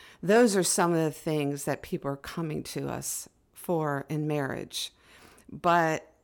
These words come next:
teens are wrestling with common teen issues. But sometimes, again, it's heightened. For example,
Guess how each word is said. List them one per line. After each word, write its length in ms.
teens 840
are 140
wrestling 720
with 420
common 720
teen 300
issues. 760
But 220
sometimes, 840
again, 360
it's 180
heightened. 680
For 120
example, 720